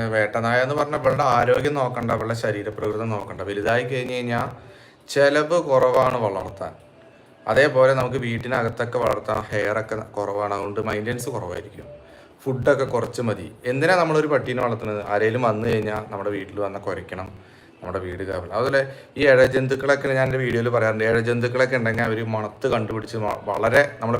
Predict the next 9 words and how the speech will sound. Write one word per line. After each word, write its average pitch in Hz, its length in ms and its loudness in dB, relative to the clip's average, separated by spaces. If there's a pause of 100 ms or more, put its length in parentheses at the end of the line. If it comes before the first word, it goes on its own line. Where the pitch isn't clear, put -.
പെട്ടെന്ന് 127 380 2
തന്നെ 135 240 0
കുരച്ചറിയിക്കും. 101 680 -2 (800)
അത്രയും 147 340 0
നല്ല 139 120 2 (100)
പ്രത്യേകത 131 460 4
ഉള്ള 139 160 2
ഒരു 139 100 6 (460)
ബ്രീഡാണ് 113 400 2